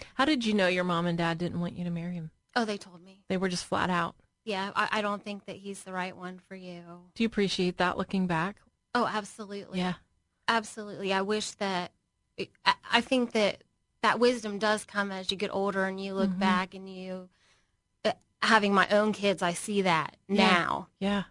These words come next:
Speaker 2: Like, we can see those things that they can't.
Speaker 1: Isn't it funny? Like, you appreciate things in your mom and dad later. <laughs>
Speaker 2: Oh,
Speaker 1: At least I do.
Speaker 2: absolutely.
Speaker 1: You know, I look back and go, "Oh, you were trying to tell me."
Speaker 2: Yeah.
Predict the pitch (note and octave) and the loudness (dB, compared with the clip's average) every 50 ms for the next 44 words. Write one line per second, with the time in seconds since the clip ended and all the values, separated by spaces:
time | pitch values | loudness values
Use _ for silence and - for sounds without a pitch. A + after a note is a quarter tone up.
0 | _ _ _ _ _ _ _ _ - G#3 F#3+ F3+ - G3 A#3+ B3+ A#3+ - A#3 G#3 | _ _ _ _ _ _ _ _ -2 -2 -2 -2 -2 0 0 0 2 2 0 0
1 | - - - A3 A3 G#3 G3+ F#3 F#3 - - - F#3+ F#3 F#3+ F3+ F3+ F3+ E3+ - | 0 -4 -2 -2 0 0 0 -2 -2 -4 -6 -4 -4 -4 -4 -4 -6 -8 -8 -8
2 | D#3 D#3+ - - E3+ - - - A#2 _ _ _ _ _ _ - A3+ C4 C#4 A3+ | -10 -12 -12 -14 -18 -18 -18 -20 -20 _ _ _ _ _ _ 6 6 6 6 6
3 | - G3 F3+ F#3 F#3 F3+ - F3 F#3 F3+ F#3+ F#3 - F#3+ F#3 F3 - F#3 F3 - | 4 4 4 4 4 4 4 2 2 0 0 -2 0 0 0 0 0 0 -2 0
4 | - F#3 F3+ F3+ F3 E3+ F3 F3 F3 E3+ E3 E3 E3+ E3+ E3+ E3 D#3+ E3+ E3 E3 | 0 2 2 4 4 4 2 2 2 2 2 2 2 0 0 0 0 0 0 0
5 | E3 E3 E3 E3+ E3+ E3+ E3 E3 E3+ F3 F3+ F3+ E3+ E3+ - _ _ _ _ - | 0 -2 -2 -4 -4 -2 0 0 -2 -2 -2 -2 -4 -4 -6 _ _ _ _ -20
6 | - G#3 - B3+ - - - - C4+ A#3+ - - B3 A#3+ G#3+ A#3+ A#3+ A#3 A3+ G#3 | -18 -4 -2 -2 -2 0 2 4 4 4 4 4 4 6 8 8 8 8 8 8
7 | A3 G3+ G#3 G#3+ A3 G#3+ G3+ G#3 G#3+ G#3+ A3 G#3+ G#3+ G#3 G#3 G#3 G3+ G3+ G3+ G3 | 8 8 8 8 8 8 8 8 8 6 6 6 6 6 6 6 6 4 2 2
8 | G3 F#3 F3 G3 - - G3 F3+ F3+ F3 E3+ E3+ - - _ - A3+ A3+ G#3+ G3+ | 2 2 2 2 2 2 2 2 2 2 0 -2 -6 -8 _ 0 0 2 2 0
9 | G#3+ G#3+ G#3 - - G#3+ F#3 F#3+ G3+ - G#3 - - - - - - - _ _ | 0 -2 -4 -6 -8 -10 -12 -12 -16 -20 -20 -20 -18 -18 -16 -18 -18 -20 _ _
10 | _ _ _ _ _ _ _ _ - A3 F3+ E3 | _ _ _ _ _ _ _ _ -2 0 0 -2